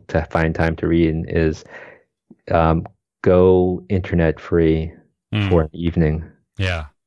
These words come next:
Speaker 1: I used to say for a weekend, but I find that people, like, look at me
Speaker 2: They
Speaker 1: so
Speaker 2: won't do it.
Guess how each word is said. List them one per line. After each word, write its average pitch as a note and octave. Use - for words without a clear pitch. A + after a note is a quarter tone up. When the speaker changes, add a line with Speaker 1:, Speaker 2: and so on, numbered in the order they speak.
Speaker 1:
I G#2
used C3
to D#3
say A2+
for -
a E2+
weekend, A2+
but F2
I E2
find F2+
that D#2+
people, E2+
like, D#2+
look F2
at D#2+
me E2
Speaker 2:
They E2+
Speaker 1:
so -
Speaker 2:
won't G2+
do G2
it. D#2+